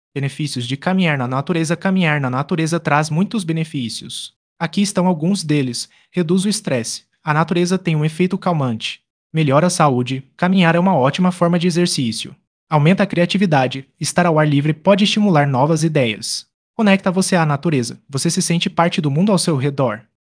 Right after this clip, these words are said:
Caminhar por trilhas é uma oportunidade incrível para explorar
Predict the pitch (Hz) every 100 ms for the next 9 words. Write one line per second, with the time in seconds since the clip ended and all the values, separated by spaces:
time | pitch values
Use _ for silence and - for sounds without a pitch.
0 | _ 175 180 175 165 170 175 123 113 120
1 | 156 190 180 185 185 185 196 156 160 175
2 | 180 170 185 180 170 165 165 190 147 135
3 | 143